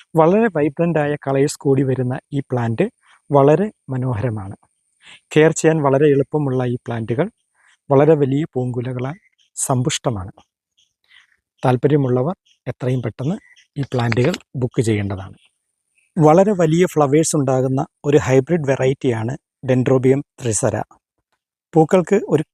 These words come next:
കാറ്റലേയ ഫ്ലവേഴ്സിൻ്റെ വലിപ്പമുണ്ടാകും. വൈറ്റ് സ്പ്ലാഷസ് ഉള്ള പിങ്ക് ഫ്ലവേഴ്സാണ്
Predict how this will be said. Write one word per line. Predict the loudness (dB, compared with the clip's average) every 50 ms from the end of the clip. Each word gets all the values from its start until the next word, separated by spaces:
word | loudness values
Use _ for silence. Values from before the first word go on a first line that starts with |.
| _ _ _ _ 0
കാറ്റലേയ | 0 0 0 0 0 2 4 2 2 2
ഫ്ലവേഴ്സിൻ്റെ | 2 0 2 4 2 2 2 0 0 0 2 2 2
വലിപ്പമുണ്ടാകും. | -2 -2 -2 -4 -4 -2 -2 -4 -4 -4 -6 -6 -8 -12 _ _ _ _ _ _ _ _ _ _ _ _ _ _ _ _ _ _ _ _ 0
വൈറ്റ് | 4 4 4 4 4 0 -4
സ്പ്ലാഷസ് | 0 2 2 2 2 0 -4 -2 -2 -2
ഉള്ള | 0 0 -2 -4 -8 _ _
പിങ്ക് | -2 -2 -2 -2 -2
ഫ്ലവേഴ്സാണ് | -4 -2 0 2 2 2 2 0 -4 -4 -4 -6